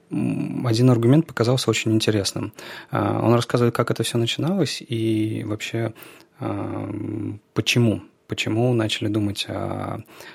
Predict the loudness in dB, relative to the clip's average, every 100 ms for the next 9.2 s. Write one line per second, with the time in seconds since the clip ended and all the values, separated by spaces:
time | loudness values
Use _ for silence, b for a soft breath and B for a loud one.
0 | B 2 2 0 0 0 0 -4 -8 -6
1 | 0 2 2 0 -2 0 2 2 2 0
2 | -6 -4 -2 -2 -4 -8 -6 -2 -4 -2
3 | -4 -2 -4 -6 -6 -6 B B B B
4 | -2 0 0 0 0 0 0 0 2 2
5 | 0 0 2 2 2 0 -4 -4 -2 0
6 | 0 0 0 -4 0 0 0 -4 -6 -2
7 | -2 -2 -2 0 0 -4 -4 -6 -2 -2
8 | 2 2 4 2 0 0 -2 -6 -4 -4
9 | -4